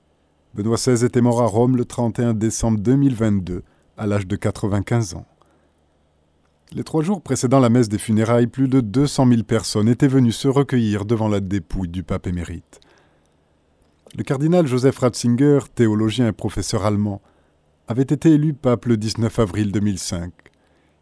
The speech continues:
Il devenait ainsi le deux cent soixante-cinquième pape de l'Église catholique. Se sentant diminué, il avait renoncé à sa fonction au début de l'année deux mille treize,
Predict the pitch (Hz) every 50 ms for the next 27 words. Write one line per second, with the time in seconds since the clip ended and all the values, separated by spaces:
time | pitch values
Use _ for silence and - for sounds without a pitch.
0 | _ _ _ 123 117 120 147 147 170 185 196 180 - 180 151 - - 190 196 180
1 | 165 160 147 123 113 139 156 156 - - 160 147 - - 135 - - 123 107 -
2 | 123 113 - - 117 110 104 95 - 113 107 98 92 104 101 104 95 95 101 95
3 | - - 104 90 - 95 87 85 98 - _ _ _ _ _ _ _ _ _ _
4 | _ _ _ _ _ _ _ _ _ _ _ _ _ _ _ _ - - 131 123
5 | - 139 131 - 160 151 139 143 143 135 123 113 104 95 90 87 98 90 90 _
6 | _ _ _ _ _ _ _ 139 135 147 143 170 165 170 170 170 170 - - -
7 | 175 151 - - 143 - - 135 117 - - - 139 143 147 147 - - 123 123
8 | 120 120 107 110 113 101 107 107 107 104 107 107 95 107 101 104 98 90 - -
9 | 104 90 87 87 85 85 -